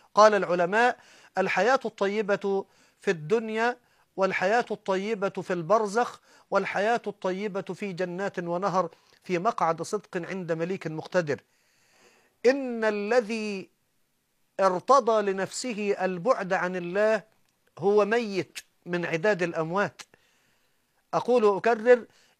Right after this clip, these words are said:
إن الذي ابتعد عن ربه وارتضى البعد عن الله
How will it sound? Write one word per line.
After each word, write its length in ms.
إن 360
الذي 400
ابتعد 480
عن 220
ربه 480
وارتضى 720
البعد 460
عن 260
الله 380